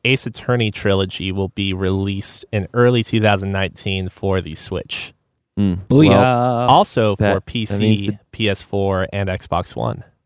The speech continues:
Speaker 2: Wow.
Speaker 3: This would have been great news for me, and I would have been very interested to play it had it came out with, uh, Marvel Ultimate Alliance three. Not Ultimate Alliance, excuse me, Marvel versus Capcom three, when you could play and use him.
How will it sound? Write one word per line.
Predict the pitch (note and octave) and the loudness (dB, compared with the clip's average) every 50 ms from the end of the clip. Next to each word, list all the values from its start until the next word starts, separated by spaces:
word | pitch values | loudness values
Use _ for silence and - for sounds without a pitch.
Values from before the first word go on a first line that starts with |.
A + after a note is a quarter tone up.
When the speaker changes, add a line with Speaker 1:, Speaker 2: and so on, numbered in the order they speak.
| _ _ | _ _
Speaker 2:
Wow. | - - F2+ F2 F#2+ A#2+ D3 B2+ F2 E2 - _ _ _ _ _ _ | -6 -4 -4 0 2 2 4 2 2 0 -4 _ _ _ _ _ _
Speaker 3:
This | C3+ D3 E3 - | 0 0 0 2
would | - D#3 D3 | 0 -2 -2
have | C3 A#2+ | -2 -4
been | B2 G#2 F#2 | -4 -4 -4
great | - G2+ G#2+ A#2 A#2 - | -2 0 0 0 0 0
news | A2 A2+ A#2 A#2 A2+ - | 0 2 2 2 0 -2
for | - A#2 A2+ A2+ | -4 -4 -4 -2
me, | A2+ A2 G#2+ | -2 -2 -2
and | F#2 F#2 | -4 -4
I | F#2 F2+ | -4 -2
would | F#2+ G#2 G2+ G2 | -2 0 -2 -2
have | F2 | -4
been | - F#2 F2 E2 D#2+ | -4 -6 -6 -6 -8
very | D2+ E2 F#2 G2 G2+ G#2 F#2+ F2+ | -10 -6 -2 0 0 0 0 0
interested | - G2+ - - F#2+ - - F2+ D#2+ - | -4 -6 -6 -6 -6 -4 -4 -4 -4 -4
to | - | -6
play | - E2+ F2 F#2 F#2+ | -6 -4 -2 0 0
it | F#2+ E2+ D#2 - _ _ _ _ _ _ _ _ _ _ _ _ | 0 -2 -4 -6 _ _ _ _ _ _ _ _ _ _ _ _
had | - - G#2 F#2+ F#2 F#2 F2+ F2 F2 F2 F2 F2 - - _ _ _ _ _ _ _ _ _ _ _ | -8 -6 -4 -2 0 0 0 0 -2 -2 -4 -8 -10 -10 _ _ _ _ _ _ _ _ _ _ _
it | A2 G2 - | -6 -6 -4
came | - A2 G2 F#2 F#2 F#2 | -4 -4 -2 -2 0 0
out | F2+ F2+ E2+ - - _ | 0 0 0 -2 -4 _
with, | - F#2 F#2 F2 E2 - F2+ | -6 -4 -2 -2 -2 -2 -2
uh, | E2+ E2 E2+ | -2 -2 -2
Marvel | E2+ E2 F2 F2 F2 E2 D#2+ E2 E2 D2 | -2 0 0 0 0 0 -2 -6 -8 -4
Ultimate | D2 E2+ E2 - - E2 D#2+ D#2 D2+ - _ _ _ - | -4 -4 -4 -4 -6 -6 -4 -6 -6 -8 _ _ _ -6
Alliance | F2 F2 E2+ E2+ D#2+ D#2+ D#2+ - - - - | -4 -4 -2 -2 -4 -6 -6 -6 -6 -8 -6
three. | - - F2 D#2+ D#2+ D#2+ D#2 - - - _ _ _ | -2 -2 0 0 0 0 -2 -4 -8 -12 _ _ _
Not | - G#2 F2+ - - - | 0 0 0 -2 -2 -2
Ultimate | F#2 F2+ - - D#2 D2+ | -2 -2 -2 -4 -8 -8
Alliance, | D2+ D2+ D#2 D#2 E2 E2+ - - | -8 -6 -6 -6 -6 -6 -8 -4
excuse | - G#2+ F#2+ - | -2 -2 -2 -2
me, | E2 D#2+ - _ | -6 -12 -4 _
Marvel | G#2+ G2+ F#2+ F2+ | 2 2 2 2
versus | F2 E2+ - - | 0 -4 -6 -6
Capcom | - - F#2 - - - E2 E2 E2 - | -4 -4 -6 -6 -4 -6 -6 -6 -6 -4
three, | - F2 E2 D#2+ D#2 - - _ _ _ _ _ _ _ _ _ _ _ _ _ | -4 -2 -2 -2 -4 -6 -10 _ _ _ _ _ _ _ _ _ _ _ _ _
when | - G#2 G2 F#2+ | -6 -4 -2 -2
you | F2+ - | -2 -4
could | - - - | -6 -6 0
play | - G2+ F#2 F2+ E2 | 2 2 2 2 0
and | D#2 D#2 | -2 -2
use | E2+ F#2 F#2+ F2+ - - | 0 0 0 0 0 -4
him. | B1 C2 C#2+ - | -8 -10 -12 -14